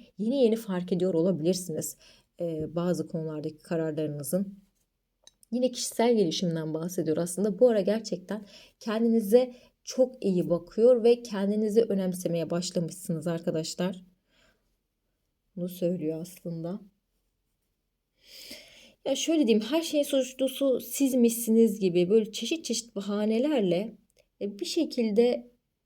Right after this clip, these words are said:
sizi suçluyorlar arkadaşlar. Ucundan kıyısından hani siz hep bir suçlusunuz. Hep bir payınız mutlaka var yani. Anlatabiliyor muyum? Böyle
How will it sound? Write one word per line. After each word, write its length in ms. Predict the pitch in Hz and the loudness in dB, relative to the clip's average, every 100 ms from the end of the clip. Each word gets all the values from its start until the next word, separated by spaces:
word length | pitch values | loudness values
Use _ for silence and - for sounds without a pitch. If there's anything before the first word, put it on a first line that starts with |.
| _ _ - | _ _ -20
sizi 320 | - 247 240 | -6 -4 -4
suçluyorlar 640 | - 202 - 180 175 170 | -6 -8 -4 -2 0 -2
arkadaşlar. 420 | 190 185 170 - - | -4 -4 -4 -2 0
Ucundan 460 | 240 262 214 180 | 2 4 4 0
kıyısından 640 | 180 262 240 - 175 165 175 | 0 2 2 0 -4 -4 -4
hani 240 | 196 220 | -2 -2
siz 340 | 220 - 254 277 | -4 -6 -2 0
hep 240 | 294 - | 0 -2
bir 40 | 254 | -6
suçlusunuz. 680 | - 202 226 220 196 190 | -6 -8 -6 -4 -4 -4
Hep 280 | 220 370 381 | -2 -2 0
bir 80 | 330 | -2
payınız 360 | 285 269 262 208 | 4 6 8 4
mutlaka 640 | 339 - 240 226 226 180 | 2 4 4 4 0 0
var 160 | 165 - | 0 -2
yani. 380 | - - 208 196 _ _ _ - - _ | -6 -10 -16 -20 _ _ _ -20 -20 _
Anlatabiliyor 560 | 226 254 269 233 277 233 | -4 2 2 2 2 0
muyum? 300 | 170 175 220 | 0 -2 0
Böyle 380 | 370 392 339 | 0 2 0